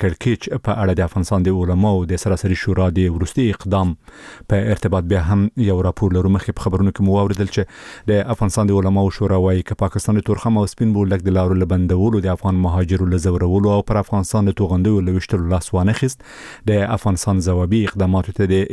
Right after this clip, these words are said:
انتظار وکړي. د دې شورا غړو تیر ماښام په ار کې له ولسمشر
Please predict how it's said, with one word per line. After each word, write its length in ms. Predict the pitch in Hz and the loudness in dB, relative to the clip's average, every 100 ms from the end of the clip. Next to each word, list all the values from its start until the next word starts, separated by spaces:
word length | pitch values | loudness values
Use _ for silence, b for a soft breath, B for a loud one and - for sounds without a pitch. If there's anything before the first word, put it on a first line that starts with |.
| 110 | -2
انتظار 460 | 101 85 95 82 87 | 0 0 0 0 -2
وکړي. 520 | - 123 113 - _ - | -2 -2 -4 -10 _ -2
د 40 | 101 | 0
دې 340 | 98 101 113 | 2 2 0
شورا 200 | 120 110 95 85 | 0 0 -2 -2
غړو 440 | 107 120 117 120 - | 0 2 2 0 0
تیر 160 | 135 90 | -2 -2
ماښام 280 | 85 98 87 | -4 -4 -4
په 140 | 98 98 | -2 -2
ار 80 | 85 | -2
کې 120 | 101 | 0
له 60 | 92 87 | 0 -2
ولسمشر 380 | 85 101 87 | -2 -2 -2